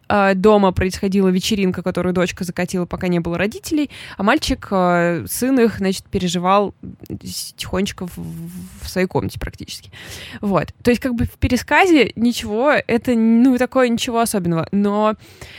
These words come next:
конечно, что Лоу, ну, Лоу в меньшей степени, что Кун, такие актёры, что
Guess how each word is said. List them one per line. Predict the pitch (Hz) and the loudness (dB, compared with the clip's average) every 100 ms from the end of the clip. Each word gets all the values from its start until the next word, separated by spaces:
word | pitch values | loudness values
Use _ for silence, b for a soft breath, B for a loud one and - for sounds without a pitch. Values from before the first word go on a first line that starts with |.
| B | B
конечно, | - 214 233 254 240 226 214 | -4 0 2 2 2 2 2
что | - - 214 | -2 0 2
Лоу, | 214 240 262 | 4 4 4
ну, | - 269 | 2 -2
Лоу | 269 254 247 | 4 6 6
в | 233 | 4
меньшей | 247 247 - | 0 -2 -4
степени, | - 220 208 196 202 | -4 -2 -2 -2 -4
что | - 220 | -2 -6
Кун, | 208 247 330 | -6 -2 -2
такие | 302 - 233 | -2 -4 -2
актёры, | 214 - - 220 339 277 | -2 -4 -2 0 0 -2
что | - - 214 208 | -8 -6 -4 -4